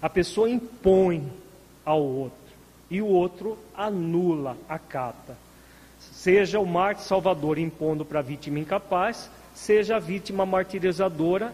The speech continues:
impondo para o mártir martirizado. Mas há sempre a im-, a imposição.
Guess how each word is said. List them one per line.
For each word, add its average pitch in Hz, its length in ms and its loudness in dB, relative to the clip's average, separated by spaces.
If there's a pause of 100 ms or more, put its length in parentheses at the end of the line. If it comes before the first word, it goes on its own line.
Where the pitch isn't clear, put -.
impondo 180 600 -2
para 175 240 0
o 190 60 -4
mártir 160 400 -2
martirizado. 175 760 -6 (640)
Mas 147 200 0
há 160 80 4
sempre 220 460 -2
a - 20 2
im-, 214 140 -2 (200)
a 170 60 -4
imposição. 180 680 -4